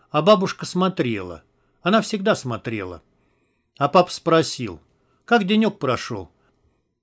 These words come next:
«Опять с Борькой чертей гоняли в трампарке?» «Не-а, были в его мастерской, то есть его папы, в подвале».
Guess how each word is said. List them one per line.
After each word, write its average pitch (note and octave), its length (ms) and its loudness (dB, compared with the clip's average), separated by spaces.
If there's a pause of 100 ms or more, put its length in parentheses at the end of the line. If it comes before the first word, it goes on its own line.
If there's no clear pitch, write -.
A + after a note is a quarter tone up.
(100)
«Опять F#3+ 320 4
с D3 60 -6
Борькой C#3+ 380 4
чертей E3+ 420 2
гоняли A2+ 520 -2 (240)
в - 80 -20
трампарке?» C3 760 0 (480)
«Не-а, D#3+ 480 2 (260)
были F#3 200 4
в F3 40 4
его F3+ 240 6
мастерской, D#3+ 800 -2 (320)
то - 80 0
есть F#3 220 2
его F#3 180 4
папы, B2+ 460 0 (260)
в - 80 -20
подвале». C#3 560 0